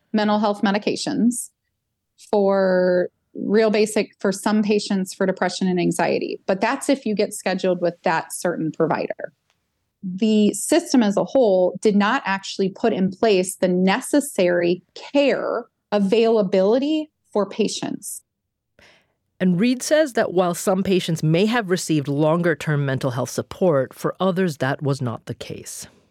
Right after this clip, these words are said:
Speaker 1: There were some letters that had one visit.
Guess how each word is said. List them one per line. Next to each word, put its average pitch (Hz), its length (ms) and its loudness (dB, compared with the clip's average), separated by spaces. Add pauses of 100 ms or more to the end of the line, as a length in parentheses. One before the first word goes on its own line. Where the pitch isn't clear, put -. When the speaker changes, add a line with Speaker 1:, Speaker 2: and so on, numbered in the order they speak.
(140)
Speaker 1:
There 240 220 0
were 285 140 2
some 233 480 0 (180)
letters 202 500 -2
that - 260 -4 (800)
had 180 400 2
one 226 380 4
visit. - 680 -2